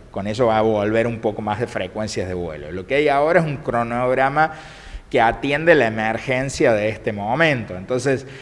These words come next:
si vos tenés que ir a Ushuaia, o tenés que ir a Bariloche, o tenés que ir a Salta,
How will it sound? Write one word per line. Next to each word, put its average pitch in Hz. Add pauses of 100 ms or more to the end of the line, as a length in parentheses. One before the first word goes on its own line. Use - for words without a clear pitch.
(160)
si -
vos 139
tenés 151
que -
ir 143
a 143
Ushuaia, 139
o 98
tenés 120
que 139
ir 143
a 131
Bariloche, 143
o 95
tenés 104
que 143
ir 151
a 165
Salta, 151